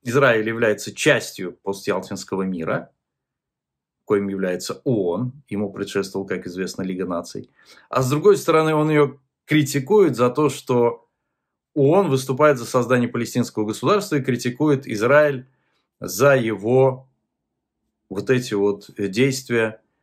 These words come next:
геноцида, убийства мирных жителей. Короче говоря, подводя итог, э, моему размышлению, можем сказать, что израильское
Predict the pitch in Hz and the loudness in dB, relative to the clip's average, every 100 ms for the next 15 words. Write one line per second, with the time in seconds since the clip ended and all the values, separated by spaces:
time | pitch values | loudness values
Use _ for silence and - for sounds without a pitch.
0 | _ - 87 101 98 95 - 147 135 120 | _ -14 -8 -4 -2 -4 -2 0 2 0
1 | - _ - 95 101 120 - 101 110 104 | -4 _ -12 -8 -4 -4 -2 -2 -2 -2
2 | 101 90 - _ _ _ - 101 113 101 | -4 -10 -16 _ _ _ -8 -4 -4 -4
3 | - - - _ _ _ _ _ _ - | -8 -12 -16 _ _ _ _ _ _ 0
4 | 185 220 147 165 156 135 131 120 127 123 | 2 2 0 4 4 2 0 2 2 4
5 | 131 120 101 - _ _ - 123 123 101 | 4 2 0 -8 _ _ -10 -2 0 0
6 | - - _ _ - 92 92 90 90 95 | -4 -20 _ _ -10 -6 -2 -2 -2 -4
7 | 101 101 101 127 202 220 147 131 139 131 | -2 -2 -2 -2 0 0 2 2 2 -2
8 | 123 - 110 170 156 - 135 123 117 - | -4 -2 0 0 -4 -6 -2 0 0 -6
9 | _ _ _ _ _ _ - 107 113 143 | _ _ _ _ _ _ -8 -2 2 4
10 | 175 180 156 - - 127 117 104 | 4 2 -2 -8 0 2 2 0